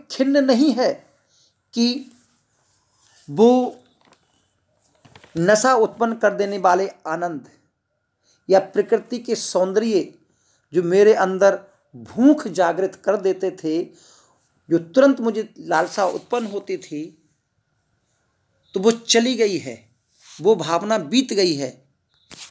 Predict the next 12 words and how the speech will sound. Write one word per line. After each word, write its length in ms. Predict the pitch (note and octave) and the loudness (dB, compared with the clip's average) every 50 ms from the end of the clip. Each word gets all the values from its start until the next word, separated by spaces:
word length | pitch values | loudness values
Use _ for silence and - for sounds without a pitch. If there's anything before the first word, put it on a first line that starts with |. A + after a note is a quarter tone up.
| _ _ _ - - - _ _ _ _ _ _ - | _ _ _ -20 -20 -20 _ _ _ _ _ _ -6
"Nor 540 | D3+ E3 F3+ G3 G#3 A3 A#3+ B3 C4 B3+ B3+ - - - | -2 0 4 4 6 6 6 6 4 4 0 -6 -14 -14
mourn 600 | D#3+ D3 D3 D#3+ F3 F3+ G3 G#3+ A#3 A#3 B3 A#3+ C4 - _ _ _ _ - | -14 -8 -4 -2 0 2 4 4 2 2 0 -6 -12 -18 _ _ _ _ -14
nor 580 | D3+ D#3 D#3 D#3+ D#3+ E3 F3 F3+ E3 D3 C#3 C#3 | -12 -8 -4 -2 0 2 2 2 0 -4 -6 -6
murmur", 300 | C#3 C#3+ D#3 D#3+ E3+ D#3 - - - _ _ _ _ _ _ _ _ _ - _ _ _ | -6 -6 -4 -4 -6 -6 -6 -12 -20 _ _ _ _ _ _ _ _ _ -20 _ _ _
ना 280 | D3 D3+ D#3 E3 E3+ E3+ | -8 -6 -2 0 2 2
ही 240 | F3 E3 A3 C4+ D4 - - _ - | 2 0 0 -4 -4 -6 -10 _ -4
ऐसी 360 | F3 G#3 G#3 - - C4+ C#4 | -4 -4 -4 -4 -6 -6 -4
बात 340 | G3 G3+ G3+ G3+ G3+ - - | -2 -2 -2 -2 -2 -6 -8
पर, 200 | - - G#3 G3 | -4 -4 -2 -2
इस 180 | - G#3+ - | -4 -8 -10
बात 300 | G#3 F#3+ G3 F#3+ F#3+ - | -4 0 0 0 0 -2
पर 380 | - - - D#3 - - - _ | -6 -6 -4 -4 -4 -6 -12 _